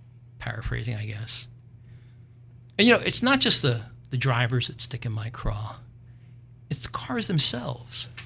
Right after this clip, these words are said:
I heard a new term. It's called dirty energy, and I loved it right off the bat. Cars are filled with poisons, and I'm not just talking about the drivers this time. But think of the deadly poisons under the hood.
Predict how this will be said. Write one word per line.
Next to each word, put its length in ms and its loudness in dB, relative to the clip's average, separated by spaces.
I 100 6
heard 140 6
a 60 4
new 120 2
term. 420 2
It's 80 0
called 320 0
dirty 420 4
energy, 540 2
and 120 -4
I 60 -2
loved 280 2
it 80 -6
right 160 0
off 180 -4
the 80 -10
bat. 380 -10
Cars 300 6
are 60 6
filled 640 8
with 180 -2
poisons, 640 4
and 80 0
I'm 60 0
not 120 2
just 140 0
talking 220 0
about 160 -2
the 80 -6
drivers 540 0
this 120 0
time. 320 -2
But 140 4
think 280 0
of 60 2
the 60 4
deadly 340 4
poisons 400 4
under 160 2
the 100 -2
hood. 280 2